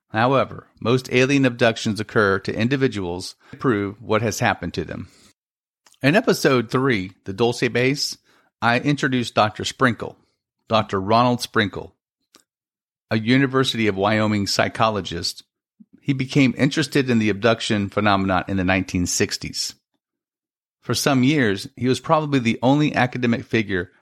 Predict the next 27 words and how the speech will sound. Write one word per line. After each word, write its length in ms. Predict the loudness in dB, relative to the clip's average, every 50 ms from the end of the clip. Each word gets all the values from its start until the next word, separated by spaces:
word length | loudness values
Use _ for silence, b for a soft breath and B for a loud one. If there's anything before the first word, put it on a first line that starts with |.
| _ _ -8
devoting 420 | -2 0 2 2 2 2 0 0 2
any 220 | 2 4 2 2
time 480 | 2 0 2 2 2 2 0 -2 -6 -10 _ _ _ _ -10
to 100 | -10 -8
studying 480 | -2 0 2 2 4 2 2 0 0 0
or 140 | -2 0
researching 720 | 0 0 0 2 2 2 0 0 -2 -6 -6 -8 -8 -8 -12 _ _ _ _ _
abduction 460 | -14 -6 -2 -2 -2 0 -2 -4 -6 -6
accounts. 600 | -6 -6 -6 -6 -6 -6 -8 -10 -10 -10 -10 -12 _ _ _ _ _ _ _ _ _ _ _ _ _ _ _ _ _ _ _ _ _ _ _ _
Sprinkle 480 | -8 -8 -2 2 2 2 2 2 0 0
became 360 | 0 0 2 2 2 2 2
convinced 720 | 0 0 -2 -2 0 2 2 2 2 2 -2 -4 -4 -2
of 80 | -2
the 80 | -2 -2
phenomenon's 640 | 0 0 2 2 2 2 2 2 0 0 0 0 0
reality 640 | 0 2 2 2 2 0 -2 -6 -8 -10 -12 -16 b b b b b b b
and 160 | -6 -4 -2
was 140 | -2 -2 -2
perhaps 480 | 0 2 2 4 2 2 0 -2 -6 -6
the 100 | -6 -2
first 320 | 0 0 0 0 0 0 0
to 60 | 0
suggest 600 | 0 0 0 -2 0 0 2 2 2 0 -2 -6 -6
a 80 | -4
link 320 | 0 2 4 4 4 2 0
between 460 | -2 -4 -2 -2 -2 0 0 -2 -4
abduction 720 | -6 -8 -2 0 0 0 0 0 -2 -2 0 0 -2 -4